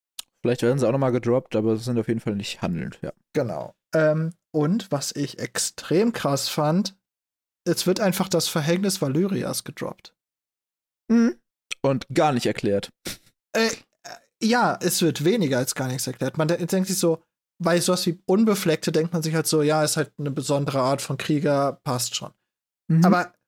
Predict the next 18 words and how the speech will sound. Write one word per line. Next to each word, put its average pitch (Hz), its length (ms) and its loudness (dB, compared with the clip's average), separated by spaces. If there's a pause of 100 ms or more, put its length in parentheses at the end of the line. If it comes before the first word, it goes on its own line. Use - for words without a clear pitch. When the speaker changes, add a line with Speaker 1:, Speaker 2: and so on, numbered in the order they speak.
(120)
Speaker 2:
fucking 202 420 0
Verhängnis 247 760 2
Valyrias? 226 1000 4 (500)
Speaker 1:
Ja, 190 140 0
keine 180 220 0
Ahnung. 180 220 2 (960)
Also 147 140 0
wir 143 80 6
Speaker 2:
Ja. 156 80 8
Speaker 1:
lernen, 196 300 4
dass, 165 200 -2
dass 147 180 0
die 147 80 0
Targaryens 160 600 0
da 151 120 0
wohl 113 140 0
herkommen 156 520 0
ursprünglich. 233 840 -2